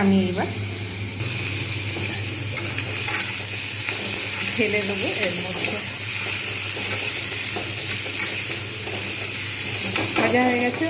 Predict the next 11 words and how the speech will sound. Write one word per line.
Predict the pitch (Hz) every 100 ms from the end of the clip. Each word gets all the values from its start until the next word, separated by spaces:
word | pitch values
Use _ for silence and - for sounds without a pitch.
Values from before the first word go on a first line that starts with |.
| 220
আলু | 208 208 208
এবং | 214 214
বরবটি, | 208 208 220 247 330 339 339 330 330 - - - - - - - - - - - - - - - - - - - - - - - - - - -
আগে | 185 196 196
দেবো | 190 202 202
এতে | - 381 - - - - - - - - -
টমেটো, | 190 185 180 214 - - - - - - - - -
টমেটোটা | 202 196 196 196 196
একটু | 196 - 381 - 190
ভেজে | - 175 180 180
নেবো | 175